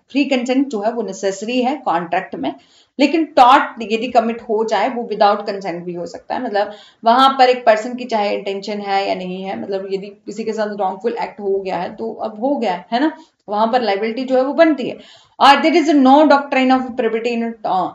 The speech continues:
in tort, ठीक है, वहां पर कोई भी जो है वो doctrine, no doctrine of propriety है in contract में, in tort में, ठीक है। और essentials हैं कुछ contract के, यहाँ no third party can make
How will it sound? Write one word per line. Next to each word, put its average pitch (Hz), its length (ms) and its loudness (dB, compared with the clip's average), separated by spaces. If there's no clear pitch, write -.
in 226 100 -4
tort, 202 180 2
ठीक 226 140 -8
है, 254 140 -4
वहां 196 240 -6
पर 220 220 6
कोई 302 220 6
भी 247 280 0
जो 208 180 -6
है 208 260 0
वो 220 280 -4
doctrine, 226 760 2
no 262 100 4
doctrine 247 480 4
of 240 80 -4
propriety 208 580 -6
है 226 200 -2
in 202 160 -10
contract 202 540 -8
में, 208 260 -6
in 208 140 -4
tort 170 260 4
में, 302 120 -4
ठीक - 160 -10
है। 135 120 -8
और 214 260 4
essentials 320 600 6
हैं 311 120 4
कुछ 285 160 -4
contract 226 580 0
के, 285 120 -6
यहाँ 220 480 0
no 220 100 -2
third 240 480 2
party 220 400 0
can 233 120 6
make 233 340 2